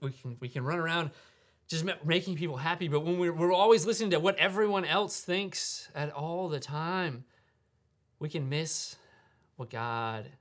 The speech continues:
is speaking. It's hard to listen to God when we're listening to everyone else's voice in our life. And so maybe you're struggling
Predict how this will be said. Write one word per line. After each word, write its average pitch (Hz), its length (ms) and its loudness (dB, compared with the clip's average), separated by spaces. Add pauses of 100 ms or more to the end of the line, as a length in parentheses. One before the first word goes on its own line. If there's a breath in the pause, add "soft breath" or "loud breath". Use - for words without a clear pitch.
(120)
is 113 140 -10
speaking. 92 580 -14 (380)
It's 120 100 -10
hard 156 240 -4
to 147 60 -4
listen 135 280 -6
to 113 60 -6
God 117 320 -4
when 117 160 -6
we're 113 100 -6
listening 117 340 -8
to 107 120 -10
everyone 110 380 -12
else's 104 320 -14
voice 101 420 -12
in 95 60 -12
our 92 100 -12
life. 98 300 -12 (1200)
And 143 100 -12
so 147 80 -2
maybe 175 260 2
you're 175 160 2
struggling 151 600 -2